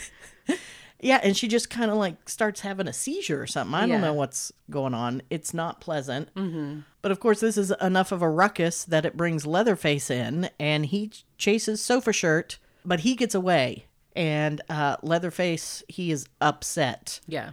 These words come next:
Speaker 1: And he, uh, he sits down in the chicken room and just starts beating on his own head. He's just, he, it, "Things aren't good. You're not supposed to let him get away." Uh, but, but this is the first time we get a really good look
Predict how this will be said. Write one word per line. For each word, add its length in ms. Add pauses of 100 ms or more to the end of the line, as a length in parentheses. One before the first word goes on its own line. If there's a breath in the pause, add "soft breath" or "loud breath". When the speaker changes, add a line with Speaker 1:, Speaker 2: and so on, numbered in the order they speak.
(120)
Speaker 1:
And 140
he, 180 (160)
uh, 160
he 180
sits 340
down 400
in 180
the 40
chicken 340
room 380 (460 soft breath)
and 120
just 200
starts 280
beating 320
on 140
his 140
own 180
head. 380
He's 260
just, 460 (180 soft breath)
he, 220
it, 200
"Things 460
aren't 200
good. 380 (120)
You're 100
not 160
supposed 240
to 80
let 160
him 80
get 140
away." 500 (240)
Uh, 260
but, 360
but 160
this 180
is 60
the 80
first 420
time 400
we 160
get 400
a 140
really 320
good 200
look 360